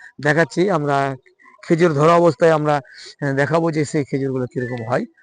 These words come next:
এই ধরনের খেজুর সে এই বাগানের মধ্যে রয়েছে। এখানে আমরা চলে আসলাম আপেলের গাছের কাছে। আপেলের গাছ, যে আপেলের গাছ হয়তো কাশ্মীর যেনারা গেছেন তিনারাই, আহ, দেখে এসেছেন বা আপেল পেরেছেন। আমরা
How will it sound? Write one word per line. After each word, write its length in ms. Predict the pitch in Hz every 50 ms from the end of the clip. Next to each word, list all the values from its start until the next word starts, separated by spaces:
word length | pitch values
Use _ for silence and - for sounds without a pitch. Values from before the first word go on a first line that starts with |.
| _ _ _ _ _ _
এই 120 | - 147
ধরনের 340 | 131 139 131 131 127 127 123
খেজুর 300 | - - 143 131 156 233
সে 180 | 226 - - -
এই 240 | 101 - 135 131 123
বাগানের 360 | 120 123 117 120 123 139 127
মধ্যে 240 | 117 113 113 147 175
রয়েছে। 640 | 165 120 95 87 - - - _ _ _ _ 180
এখানে 220 | 175 139 165 165 165
আমরা 180 | 160 151 151
চলে 200 | 143 - 160 156
আসলাম 340 | 151 147 113 160 170 185 208 - _ - -
আপেলের 480 | 139 160 - - 208 202 190 180 160
গাছের 300 | 143 139 123 - 135 120
কাছে। 280 | 113 113 107 - - 101 - _ _ -
আপেলের 420 | 127 120 117 - 123 120 113 110
গাছ, 220 | 101 95 95 101 - _ _ - - - - - - - _ -
যে 180 | - 147 180 196
আপেলের 440 | 170 160 156 151 196 190 202 190
গাছ 280 | 180 185 180 175 - - -
হয়তো 240 | - 175 160 175 160
কাশ্মীর 500 | - - 156 151 - - 185 214 214 165
যেনারা 360 | 160 180 175 180 175 170 165
গেছেন 400 | 151 143 165 156 - 175 170 156
তিনারাই, 460 | - - 165 160 165 156 160 160 165
আহ, 600 | 160 - _ _ _ _ _ _ - 147 143 143 135
দেখে 240 | 143 151 - 165 165
এসেছেন 580 | 143 151 160 147 - 160 160 151 147 143 143
বা 160 | 139 139 139
আপেল 220 | 139 - - 151 135
পেরেছেন। 460 | - 156 165 151 139 - - - 233
আমরা 300 | - 147 151 151 156